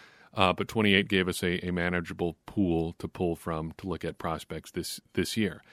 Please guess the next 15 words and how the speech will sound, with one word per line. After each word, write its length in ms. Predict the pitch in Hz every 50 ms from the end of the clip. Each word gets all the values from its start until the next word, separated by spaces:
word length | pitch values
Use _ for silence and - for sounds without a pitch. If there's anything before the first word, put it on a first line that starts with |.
| - - - - - _ _ _ _ _ _ _ _ _ _ _ - 101
I'm 80 | 95
excited 380 | 92 - - 147 170 202 185 123
to 80 | 95
say 340 | - - - 87 76 87 110 117
that, 180 | 117 107 - -
unlike 460 | - 123 131 147 147 143 139 127 -
with 180 | 135 120 113 -
receivers, 760 | 107 98 - - 117 104 82 85 87 95 135 135 - - - _ _
we 160 | - 110 104 104
did 220 | 101 127 131 135
have 260 | 120 120 127 123 113
some 140 | - 120 113
players 400 | 101 107 101 95 98 110 120 -
that 200 | - 101 90 -
hit 240 | - - 104 107